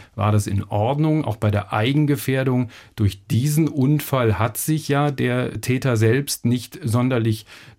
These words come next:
doll verletzt. Die Gefahr war für ihn nicht so groß, weil er frontal in das Auto des kreuzenden Autos gefahren ist. Und da war in der Verhandlung auch so ein bisschen die Frage, naja, es hätten ja auch andere Unfallgeschehen passieren können, bei denen er sich vielleicht viel, viel mehr verletzt.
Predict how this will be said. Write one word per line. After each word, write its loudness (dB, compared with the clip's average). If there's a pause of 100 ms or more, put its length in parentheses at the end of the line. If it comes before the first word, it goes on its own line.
doll 0
verletzt. 2
Die 2
Gefahr 2
war 2
für -2
ihn 2
nicht 0
so 2
groß, 2
weil 4
er 2
frontal 0
in 2
das 2
Auto 0 (280)
des 0
kreuzenden 2
Autos 0
gefahren 0
ist. -2 (200)
Und 0
da 4
war 4
in 2
der 2
Verhandlung 2
auch -2
so 0
ein 2
bisschen 2
die 0
Frage, 0 (220)
naja, 2
es 0
hätten 2
ja 0
auch -2
andere 4
Unfallgeschehen 2
passieren 0
können, 2
bei 2
denen 4
er 2
sich 0
vielleicht 2
viel, 0
viel 4
mehr 6
verletzt. 0